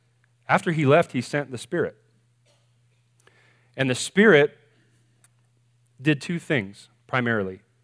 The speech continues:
It allowed the presence of Jesus to be felt at all times, wherever you go, his presence to be with us. But you know what else it did? It allowed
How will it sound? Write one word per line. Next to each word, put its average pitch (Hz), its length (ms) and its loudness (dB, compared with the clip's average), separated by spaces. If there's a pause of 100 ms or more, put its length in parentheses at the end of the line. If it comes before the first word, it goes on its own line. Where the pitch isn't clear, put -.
(800)
It 147 100 6
allowed 160 280 8
the 151 80 -4
presence 214 400 2
of 180 100 -6
Jesus 190 380 4
to 190 100 -2
be 165 120 -2
felt 151 320 4
at 143 120 6
all 208 180 6
times, 160 380 2
wherever 147 260 4
you 202 200 -2
go, 151 440 2 (680)
his 151 160 -2
presence 175 340 2
to 202 120 -2
be 196 100 0
with 165 200 0
us. 117 200 -2
But - 160 -16
you 170 80 -8
know 175 80 -2
what 170 120 2
else 160 180 2
it 156 80 -10
did? 160 260 -2
It 143 120 2
allowed 147 480 4